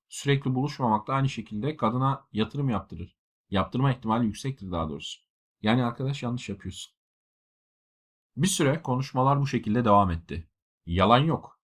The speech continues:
İleriye dönük çok güzel hayaller kurmaya başlamıştım.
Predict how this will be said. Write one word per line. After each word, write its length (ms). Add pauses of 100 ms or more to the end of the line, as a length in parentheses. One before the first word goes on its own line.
(180)
İleriye 420
dönük 260
çok 260
güzel 200
hayaller 480
kurmaya 360
başlamıştım. 640